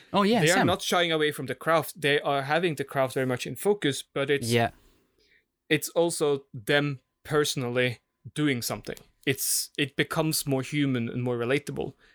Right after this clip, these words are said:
Speaker 2: And they
Speaker 1: And,
Speaker 2: stay,
Speaker 1: yeah, yeah.
Speaker 2: they seem to stay very much true to their ethos.
Speaker 1: Yeah.
Speaker 2: Even though Colin Firth, you could say he's a major sellout because he's getting paid to make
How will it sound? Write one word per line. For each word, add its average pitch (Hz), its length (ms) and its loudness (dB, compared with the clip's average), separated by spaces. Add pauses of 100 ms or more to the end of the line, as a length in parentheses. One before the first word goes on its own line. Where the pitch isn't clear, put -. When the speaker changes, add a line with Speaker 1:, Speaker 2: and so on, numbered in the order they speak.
Speaker 2:
And 139 120 0
they 165 140 2
Speaker 1:
And, 160 140 6
Speaker 2:
stay, 165 180 2
Speaker 1:
yeah, 175 300 4
yeah. 147 280 4
Speaker 2:
they 175 80 2
seem 202 300 2
to 214 100 -6
stay 180 200 0
very 165 180 2
much 170 180 -4
true 165 300 0
to 156 200 -4
their 139 240 2
ethos. - 580 -4 (460)
Speaker 1:
Yeah. 127 260 2
Speaker 2:
Even 196 200 0
though 170 140 0
Colin 156 280 0
Firth, 156 420 -2 (520)
you 143 160 -4
could 208 240 -2
say 170 260 2
he's 147 380 -2
a 135 100 0
major 139 500 0
sellout 170 420 0
because 135 500 0 (760)
he's 156 380 -2
getting 143 300 -2
paid 147 380 0
to 135 80 -4
make 127 300 -2